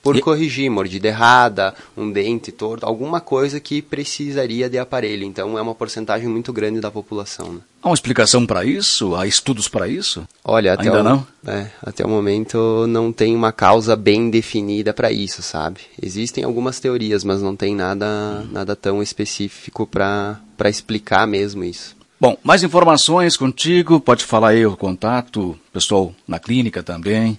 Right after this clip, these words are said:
Speaker 1: Isso, e eu só queria deixar pra vocês também que nessas duas semanas a gente tá, ah, a pessoa que vem, faz a avaliação conosco, ela garante a pasta ortodôntica, né? Então,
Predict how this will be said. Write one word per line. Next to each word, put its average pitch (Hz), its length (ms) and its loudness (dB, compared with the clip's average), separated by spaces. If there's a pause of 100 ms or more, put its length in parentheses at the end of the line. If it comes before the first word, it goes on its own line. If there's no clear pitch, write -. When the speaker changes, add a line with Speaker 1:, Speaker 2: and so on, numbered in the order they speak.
(100)
Speaker 1:
Isso, 139 320 0
e 107 100 2
eu 107 160 4
só 113 160 4
queria 120 260 4
deixar 120 300 2
pra 113 140 4
vocês 110 340 -2
também 110 320 0
que 104 240 0 (320)
nessas 101 400 0
duas 117 220 -2
semanas 117 580 0
a 113 80 0
gente 110 300 -4
tá, 104 580 4
ah, 98 300 0
a 95 40 2
pessoa 107 320 -2
que 107 280 -2
vem, 101 340 0
faz 101 260 2
a 110 40 2
avaliação 104 360 -2
conosco, 107 480 -4
ela 101 360 2
garante 101 400 -2
a 101 40 -4
pasta 104 440 -2
ortodôntica, 98 720 -4
né? 95 200 -4
Então, 101 380 -6